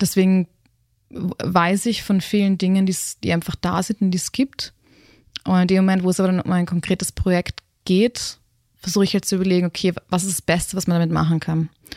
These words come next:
Und, äh, wie gesagt, ich, ich bin ja technisch teilweise total schlecht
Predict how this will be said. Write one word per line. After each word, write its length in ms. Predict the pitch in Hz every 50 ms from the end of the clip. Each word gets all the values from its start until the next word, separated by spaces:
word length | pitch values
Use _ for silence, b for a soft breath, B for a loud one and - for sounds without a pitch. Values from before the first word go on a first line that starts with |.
| B B B B B B B B B B B B -
Und, 320 | - 185 180 180 175 175 170
äh, 180 | 185 180 175
wie 100 | 175 185
gesagt, 340 | 175 180 - 196 190 _ -
ich, 120 | 180 - -
ich 140 | - - -
bin 100 | 220 202
ja 100 | 196 180
technisch 800 | _ - 196 196 - - 202 190 180 - - - - - - _ _ _ _ _ _ _ _ _ _ -
teilweise 380 | - 165 170 175 190 196 180 190
total 240 | 170 - 156 156 185
schlecht 500 | - - - - 220 233 - - -